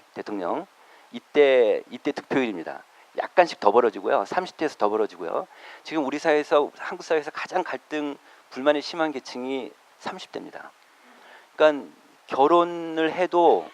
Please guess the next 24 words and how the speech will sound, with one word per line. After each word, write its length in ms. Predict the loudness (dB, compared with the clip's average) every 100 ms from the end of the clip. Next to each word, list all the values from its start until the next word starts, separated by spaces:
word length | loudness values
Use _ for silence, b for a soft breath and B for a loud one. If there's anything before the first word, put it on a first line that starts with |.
| -20 -20 _ -20 _ _ _
미래 180 | -6 -4
비전이 240 | -2 -4 -4
안 140 | -4
보이는, 220 | -6 -8
그러니까 280 | -6 -4 0
결혼도 260 | 0 0 -6
못 180 | -4
하고, 360 | -4 -4 -8 -10 _ _ _ B B B B _ 0
결혼을 420 | 2 4 4 0
한다 280 | -2 -2 0
하더라도 440 | 2 2 2 0 -2 B B B B -18
집장만이 580 | -6 -2 -2 0 0
못 240 | -2 -12 -14
하는, 240 | -14 -16 _
집을 300 | -20 -12 -12
장만 260 | -10 -12 -12
못 200 | -12 -14
하니까 260 | -14 -12 -10
이 160 | -10
사회에 240 | -4 -2 -2
대한 200 | -2 -4
그 100 | -10
불신이라는 920 | -12 -14 -12 -10 -10 -8 -4 -4 -4
게 200 | -8